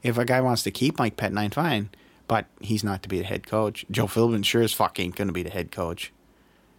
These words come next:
Any idiot, I mean, and Mike Mur-, Mark Murphy, I don't know why he's C E O. I don't know why he's the chairman or whatever the fuck he is, the, basically the owner. He played football,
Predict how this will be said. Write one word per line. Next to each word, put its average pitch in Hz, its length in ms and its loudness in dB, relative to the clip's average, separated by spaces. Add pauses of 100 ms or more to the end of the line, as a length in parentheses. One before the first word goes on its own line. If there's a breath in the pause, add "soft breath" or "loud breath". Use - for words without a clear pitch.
(100)
Any 113 260 4
idiot, 127 300 6
I 107 100 0
mean, 110 220 4
and 113 160 2
Mike 139 240 2
Mur-, 135 180 4
Mark 135 300 2
Murphy, 147 440 2 (380)
I 127 100 0
don't 135 140 4
know 113 80 4
why 110 240 4
he's 113 240 0
C 117 300 2
E 107 60 2
O. 117 200 0 (520)
I 117 60 4
don't 113 160 4
know 104 80 2
why 110 320 4
he's 110 300 -2
the 104 80 -6
chairman 110 440 0
or 107 60 0
whatever 110 260 2
the 110 60 0
fuck 110 240 -2
he 110 160 2
is, 107 180 0
the, 104 160 -4
basically 110 520 0
the 104 100 0
owner. 110 320 0 (2500 loud breath)
He 131 140 4
played 131 260 2
football, 113 460 0